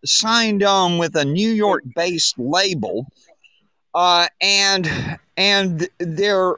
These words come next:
uh, first hit, uh, their first record was a flop. And so, uh, the record company had their producer, uh, team up with another writer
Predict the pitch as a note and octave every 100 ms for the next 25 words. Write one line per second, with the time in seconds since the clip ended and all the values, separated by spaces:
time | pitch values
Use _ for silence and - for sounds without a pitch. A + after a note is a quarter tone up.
0 | - E3+ E3 D#3+ D#3+ - - B3 C4+ C4+
1 | - - A3 F3+ - _ - - - -
2 | _ _ F3 D#3+ C#3+ B2 D3+ C#3 G#3+ G#3
3 | - A#2+ E3 G3 - A#2+ C3 C#3+ C#3+ F3
4 | D#3 C4 C#4+ G#3+ F#2+ - C#3 C#3+ - G#3
5 | F#3 F3 - - - - _ F3 E3 F#3
6 | F3 E3+ - E3 F#3 F#3 F#3 - D#3 A#3
7 | D4 D4 G#3 - G3 B2+ C3 C#3 F#3+ -
8 | F#3+ F#3+ F3+ F3 E3 D3+ - F3+ G#3 C#4+
9 | C4 - D3+ D#3+ - - _ - D3+ D3
10 | - A#3+ A3+ G#3+ G3 F3+ E3 E3+ E3 G3
11 | B3 G#3+ D3 A2 B2 C3 A#2 D3+